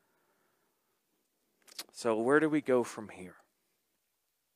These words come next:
Well, let's see what happens next. You see, in verse five, we'll pick it back up again with Elijah. And he, and at this point, he fell asleep, and all at once, it says in Scripture, an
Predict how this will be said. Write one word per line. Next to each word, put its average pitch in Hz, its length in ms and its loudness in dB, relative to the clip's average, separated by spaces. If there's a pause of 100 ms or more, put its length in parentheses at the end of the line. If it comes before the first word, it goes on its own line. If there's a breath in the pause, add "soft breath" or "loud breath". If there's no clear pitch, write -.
(280)
Well, 135 140 4
let's 190 160 6
see 226 100 2
what 196 140 6
happens 131 440 2
next. 98 280 -8
You 139 60 -2
see, 196 200 4
in 180 100 4
verse 214 280 4
five, 107 440 2 (360 loud breath)
we'll 127 100 6
pick - 240 2
it 185 80 2
back 135 240 4
up 110 160 -4
again 107 300 -2
with 107 180 -4
Elijah. 104 420 -2
And 110 140 -4
he, 135 140 -2 (360 loud breath)
and 151 300 4
at 151 160 4
this 220 220 6
point, 196 220 2
he 151 80 -2
fell 170 260 4
asleep, 143 380 -2
and 131 120 -2
all 202 240 6
at - 140 -2
once, 127 440 -4 (100)
it 123 160 -12
says 143 300 0
in 127 60 -12
Scripture, - 480 -6
an 123 140 0